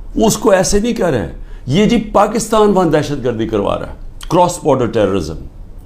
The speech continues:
वहाँ स्टेटमेंट दे दिया उन्होंने। फिर वही जो groups हैं कि पाकिस्तान में वो फलाना लश्कर है और ये है और वो है,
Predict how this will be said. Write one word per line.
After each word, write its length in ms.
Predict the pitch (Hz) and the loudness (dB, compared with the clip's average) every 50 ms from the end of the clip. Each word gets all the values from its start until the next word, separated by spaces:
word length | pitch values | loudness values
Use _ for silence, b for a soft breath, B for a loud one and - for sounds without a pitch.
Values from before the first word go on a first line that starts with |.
| - - - | -18 -14 -2
वहाँ 140 | - 151 156 | 0 2 2
स्टेटमेंट 480 | 147 - - 170 151 - - 160 143 120 | 2 0 0 0 0 2 2 2 2 4
दे 120 | 113 107 | 4 2
दिया 220 | 95 95 92 90 85 | 2 2 0 0 -2
उन्होंने। 340 | 82 78 73 67 65 - - - - B B B B B B B B - 143 | -2 -4 -6 -8 -10 -12 -12 -12 -12 B B B B B B B B 0 2
फिर 80 | 165 | 2
वही 300 | 156 139 165 185 180 175 160 | 4 4 4 6 6 4 4
जो 180 | 131 151 156 | 4 2 2
groups 440 | 139 110 110 135 143 143 139 - - | 2 2 4 4 4 4 2 0 0
हैं 180 | 135 131 123 - | 0 0 0 0
कि 60 | 131 | -4
पाकिस्तान 560 | - - 120 117 117 117 101 117 120 113 110 | -2 0 0 0 0 -2 -4 -4 -4 -2 -2
में 140 | 110 107 104 | -2 -2 0
वो 160 | 98 110 117 | 0 -2 -2
फलाना 340 | - - 113 117 110 110 110 | -2 -2 0 2 2 2 4
लश्कर 440 | 107 104 104 107 104 - 110 101 104 | 4 4 2 2 0 -2 0 2 4
है 80 | 101 | 4
और 100 | 95 87 | 4 4
ये 180 | 90 101 104 104 | 4 2 4 2
है 60 | 98 | 2
और 100 | 95 92 | 2 0
वो 280 | 90 85 92 98 95 90 | -2 0 2 2 2 2
है, 60 | 85 | 0